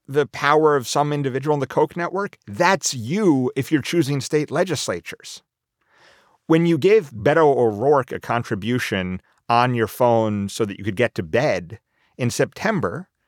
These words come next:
you were giving some amount of money around the almost sixty million dollars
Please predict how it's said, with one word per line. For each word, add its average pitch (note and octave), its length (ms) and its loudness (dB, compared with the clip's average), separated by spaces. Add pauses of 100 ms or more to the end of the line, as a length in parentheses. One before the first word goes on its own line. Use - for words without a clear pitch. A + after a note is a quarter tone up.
(300)
you G#3+ 240 -6
were A3 460 4
giving D#3+ 400 0
some D#3+ 220 2
amount D3+ 280 2
of C#3 60 0
money C3+ 260 0
around A#2 300 0
the A2 100 0
almost A#2 320 0
sixty - 320 -2
million G#2 300 2
dollars F2+ 520 0